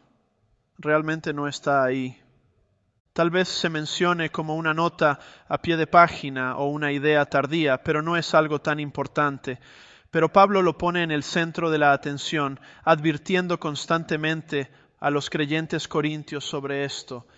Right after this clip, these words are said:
Él mismo tenía miedo de que tampoco le fuera bien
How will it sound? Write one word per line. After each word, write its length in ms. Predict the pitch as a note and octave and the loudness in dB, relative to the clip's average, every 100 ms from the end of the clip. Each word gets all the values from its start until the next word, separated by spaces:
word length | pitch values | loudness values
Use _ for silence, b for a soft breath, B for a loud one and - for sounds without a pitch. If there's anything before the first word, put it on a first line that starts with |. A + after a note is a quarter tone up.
| b b | b b
Él 140 | D#3+ E3 | -6 -4
mismo 420 | F3 F3+ F#3+ F3+ | -4 -6 -6 -8
tenía 440 | F3+ D#3+ F3 E3+ | -8 -8 -4 -4
miedo 420 | E3 E3+ F3 E3 | -4 -4 -4 -4
de 160 | D3 C#3+ | -4 -6
que 160 | C#3+ C#3+ | -8 -8
tampoco 760 | C#3 C3+ - E3+ E3+ - C#3 | -8 -8 -4 -2 -2 -4 -10
le 140 | C3 B2+ | -8 -10
fuera 400 | - D3 C#3+ C3+ | -6 -4 -4 -4
bien 460 | C3+ C#3 C#3 C3 | -4 -6 -6 -10